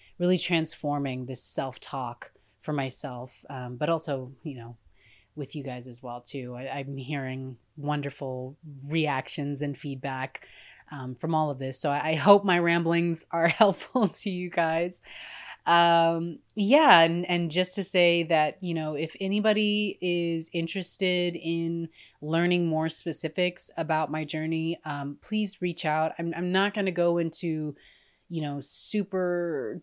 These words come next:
detailed kind of, um, sharing at this time, just because I wanna be respectful to the people that I'm dating. Like,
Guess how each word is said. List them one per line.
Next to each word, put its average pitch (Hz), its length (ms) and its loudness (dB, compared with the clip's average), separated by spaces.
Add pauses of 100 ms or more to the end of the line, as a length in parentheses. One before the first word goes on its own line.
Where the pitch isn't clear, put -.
(100)
detailed 175 920 2
kind 165 260 -2
of, 156 320 -6 (220)
um, 156 600 -2 (720)
sharing 170 480 4
at 165 100 -2
this 180 140 -2
time, 170 420 0
just 160 200 -4
because 175 200 -4
I 160 80 -2
wanna 151 260 -2
be 156 120 -2
respectful 151 760 -4 (140)
to 165 140 -4
the 147 100 -8
people 156 280 -8
that 151 140 -4
I'm 151 140 -4
dating. 151 340 -4
Like, 143 200 -6